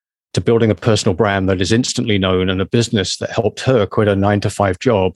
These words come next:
in a little over three years. We will see that they are,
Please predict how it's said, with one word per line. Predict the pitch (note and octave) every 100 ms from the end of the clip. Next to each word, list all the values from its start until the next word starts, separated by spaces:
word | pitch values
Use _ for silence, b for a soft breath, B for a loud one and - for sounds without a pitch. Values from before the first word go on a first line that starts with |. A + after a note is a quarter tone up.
| -
in | F#2
a |
little | F#2 F#2 F#2+ F#2+
over | F2+ F2
three | - G2+ F#2
years. | F#2 - - - _ _ _ _ _ _ _ _ _ _ _ -
We | C#3+
will | C#3+
see | - B2+
that | A2 A2
they | A2 G#2+
are, | G#2 G#2